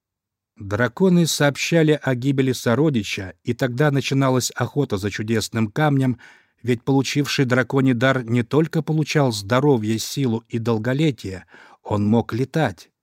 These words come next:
Поэтому короли и герцоги, всё узнавшие о появлении драконьего яйца,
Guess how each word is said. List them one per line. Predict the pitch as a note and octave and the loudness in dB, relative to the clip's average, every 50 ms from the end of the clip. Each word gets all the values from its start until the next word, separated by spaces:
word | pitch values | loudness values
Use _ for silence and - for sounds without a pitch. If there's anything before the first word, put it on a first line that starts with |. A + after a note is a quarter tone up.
| _ _ _ _ _ _ _ _ _ _ _ _ _ _ _ _ _ _ _ - | _ _ _ _ _ _ _ _ _ _ _ _ _ _ _ _ _ _ _ -2
Поэтому | G#2 G#2+ B2+ D#3 F3+ E3+ - E3 D#3 D#3+ D#3+ D3 - | 0 2 4 4 4 4 2 2 2 4 4 2 2
короли | - C3+ C3+ C3 C3+ C#3 D#3+ D#3+ | 2 2 2 2 2 2 2 0
и | D#3+ - - B2+ | 0 -2 -2 -4
герцоги, | A2+ G#2 A#2+ C#3+ E3 D#3+ - - - G#2+ F#2 F#2+ G2 F#2 F#2 | -2 0 2 2 2 2 0 -4 -6 -6 -6 -8 -10 -10 -10
всё | - - - D3 C#3 | -10 -4 0 2 2
узнавшие | B2 A#2 G#2+ A2+ C3 B2+ A#2+ G#2 - - A#2 A2 G#2+ | 4 2 2 0 0 0 0 0 0 0 0 0 0
о | G#2 | 0
появлении | - - B2+ B2 B2 B2+ C3+ C3+ A#2+ A2 G#2+ G#2 | 0 0 0 0 2 2 2 2 2 2 0 0
драконьего | G2 A2 A#2 A#2+ - C#3 B2 G#2+ G#2 G#2 G2 G2 | -2 -2 -2 -2 0 0 2 2 0 0 -2 -4
яйца, | G2 G2 G2+ G2 - - - E3 D#3+ D#3 C#3+ | -6 -6 -6 -6 -6 -2 0 0 0 0 -2